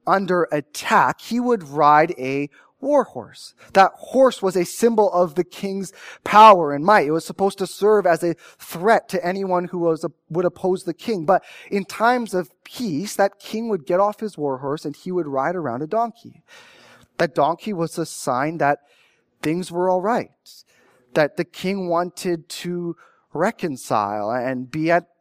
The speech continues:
peace with his civilians. But maybe less familiar to us is that Zechariah nine nine not only looks forward to Jesus' triumphal entry,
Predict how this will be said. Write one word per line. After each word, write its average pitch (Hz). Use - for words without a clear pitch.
peace -
with 151
his 151
civilians. 165
But 226
maybe 294
less 226
familiar 185
to 120
us 147
is 180
that 170
Zechariah 190
nine 151
nine 135
not 233
only 254
looks 202
forward 196
to 160
Jesus' 160
triumphal 156
entry, 151